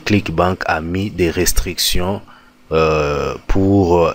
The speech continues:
uti-, l'utilisation de son site dans ces pays-là. Voilà, je ne sais pas pourquoi. Peut-être c'est pour, euh, raison, euh,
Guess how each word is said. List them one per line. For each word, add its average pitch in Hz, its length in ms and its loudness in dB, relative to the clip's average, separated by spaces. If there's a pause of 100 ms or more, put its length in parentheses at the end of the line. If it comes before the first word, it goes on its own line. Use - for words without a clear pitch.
uti-, 90 300 -4
l'utilisation 87 760 0
de 85 120 -2
son 78 200 0
site - 400 -2
dans 80 280 -4
ces 85 220 0
pays-là. 82 600 -2 (560)
Voilà, 78 240 0
je 87 140 -4
ne 82 100 -4
sais - 120 -2
pas 87 180 0
pourquoi. 92 600 0 (360)
Peut-être 90 340 -2
c'est 80 200 -2
pour, 87 420 0
euh, 78 280 2
raison, 90 680 0
euh, 65 580 -2